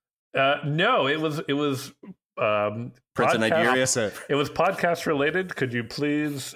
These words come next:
Speaker 1: add your podcast to
Speaker 3: Oh.
Speaker 1: my directory? I came up with some kind of automatic recommendation engine for podcasts."
Speaker 2: Ah.
Speaker 3: That's right.
Speaker 2: It wasn't the deposed Prince of Nigeria asking to join our podcast?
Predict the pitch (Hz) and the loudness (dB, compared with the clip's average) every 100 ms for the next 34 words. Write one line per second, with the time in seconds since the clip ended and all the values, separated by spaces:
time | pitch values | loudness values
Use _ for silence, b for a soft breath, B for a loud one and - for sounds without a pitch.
0 | - 127 127 127 131 131 135 135 196 139 | 0 0 2 0 0 0 2 0 0 0
1 | 120 113 113 123 123 131 127 110 101 127 | 0 2 0 0 0 0 2 0 0 -2
2 | 123 120 - - 123 110 123 113 107 101 | 0 0 -2 -2 -4 0 0 0 -2 -6
3 | _ _ _ - 117 120 120 117 117 113 | _ _ _ 0 0 2 2 2 0 -2
4 | 123 104 104 104 101 98 98 92 95 - | 0 0 0 -2 -4 -4 -4 -4 -8 -10
5 | - 95 90 - - - - - _ _ | -4 -2 -2 -6 -6 -10 -18 -20 _ _
6 | - 80 101 - 104 95 82 95 95 92 | -6 -6 -8 -8 -6 -6 -6 -2 0 0
7 | 90 80 85 92 92 - 98 87 87 87 | 0 -2 0 0 0 -2 -4 -2 0 0
8 | 82 85 85 87 80 85 - 92 82 82 | 0 0 0 2 2 0 0 -4 -4 -2
9 | 90 85 85 85 82 95 95 - | 0 0 0 0 0 0 -2 -4